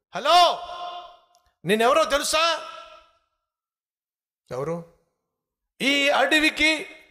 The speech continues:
రాజునే." అది నిన్నటిదాకా. మరి ఇవాళ ఏమైంది?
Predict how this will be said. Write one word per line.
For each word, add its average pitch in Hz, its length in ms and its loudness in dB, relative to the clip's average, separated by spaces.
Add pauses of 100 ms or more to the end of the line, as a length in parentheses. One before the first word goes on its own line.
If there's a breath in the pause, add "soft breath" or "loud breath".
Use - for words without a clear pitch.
(1160)
రాజునే." 262 640 4 (1800)
అది 113 200 -10
నిన్నటిదాకా. 131 640 -6 (1160)
మరి 123 120 -8
ఇవాళ 147 200 2
ఏమైంది? 165 440 -2